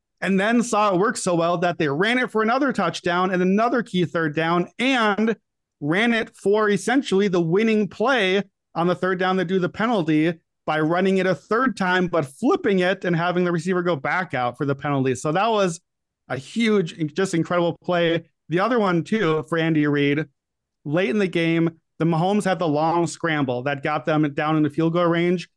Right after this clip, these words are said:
Right before that, another third and one. The Chiefs have not been good in third and short all year 'cause they don't run the ball well.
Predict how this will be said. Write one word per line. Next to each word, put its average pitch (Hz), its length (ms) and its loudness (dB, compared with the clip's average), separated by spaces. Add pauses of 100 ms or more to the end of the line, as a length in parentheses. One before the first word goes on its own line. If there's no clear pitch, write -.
(220)
Right 160 260 -2
before 208 320 0
that, 143 240 -2
another 165 360 0
third 190 280 0
and 165 100 2
one. 135 220 0
The 120 60 -4
Chiefs 220 280 0
have 160 160 -2
not 156 320 0
been 160 180 0
good 151 240 0
in 135 140 0
third 156 200 0
and 135 100 0
short 214 240 0
all 135 120 0
year 143 220 0
'cause 147 140 -2
they 156 60 2
don't 160 100 0
run 170 100 2
the 147 80 0
ball 156 320 0
well. 131 400 0